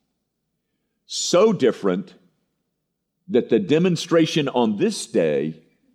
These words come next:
will be, <gasps> "Well, those things obviously came from a regenerate heart. And that kind of lifestyle came from a non-regenerate heart."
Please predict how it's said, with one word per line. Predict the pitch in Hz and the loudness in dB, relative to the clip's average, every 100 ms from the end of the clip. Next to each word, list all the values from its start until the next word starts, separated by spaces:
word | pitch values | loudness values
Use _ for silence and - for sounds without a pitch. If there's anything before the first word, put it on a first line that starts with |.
| _ _ _ _ _ _ _ | _ _ _ _ _ _ _
will | 101 107 | -2 0
be, | 92 104 98 95 92 - | 2 2 2 0 -2 -10
<gasps> | - - - - _ _ _ _ _ _ _ _ _ _ _ _ - _ - | -20 -20 -20 -20 _ _ _ _ _ _ _ _ _ _ _ _ -20 _ -10
"Well, | 76 80 76 71 | -2 0 0 -2
those | 69 104 160 - | 0 0 -2 -2
things | 95 80 76 | -4 -2 -4
obviously | 80 78 78 - 73 | -4 -4 -6 -8 -10
came | - 82 80 | -8 -8 -6
from | 82 78 | -8 -8
a | 73 | -6
regenerate | 80 78 80 73 71 | -8 -6 -8 -8 -8
heart. | 78 78 73 104 - _ _ _ _ _ _ _ _ _ _ _ _ _ _ _ _ _ _ _ _ - | -4 -2 0 -2 -4 _ _ _ _ _ _ _ _ _ _ _ _ _ _ _ _ _ _ _ _ -18
And | - 85 | -8 -2
that | 107 135 | -2 -2
kind | - 107 | -4 -2
of | 90 | -2
lifestyle | 80 78 78 - 80 76 | -2 -4 -6 -4 -4 -4
came | - 85 82 | -4 -6 -4
from | 87 | -4
a | 85 | -2
non-regenerate | 92 131 135 92 76 85 76 67 | -2 -2 -4 -4 -4 -6 -6 -6
heart." | 71 69 64 65 | -6 -6 -6 -8